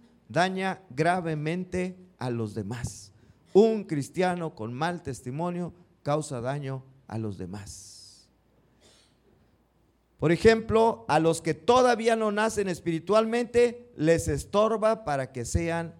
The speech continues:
salvos, como los fariseos y los saduceos y los escribas en tiempos de Jesús.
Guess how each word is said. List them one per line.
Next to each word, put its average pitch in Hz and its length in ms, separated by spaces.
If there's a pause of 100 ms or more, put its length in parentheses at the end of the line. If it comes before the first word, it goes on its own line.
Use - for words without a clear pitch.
salvos, 170 760
como 139 240
los 135 180
fariseos 156 800 (280)
y 123 100
los 113 340 (600)
saduceos 143 840
y 123 60
los 120 200
escribas 139 640
en 117 160
tiempos 127 380
de 101 80
Jesús. 98 560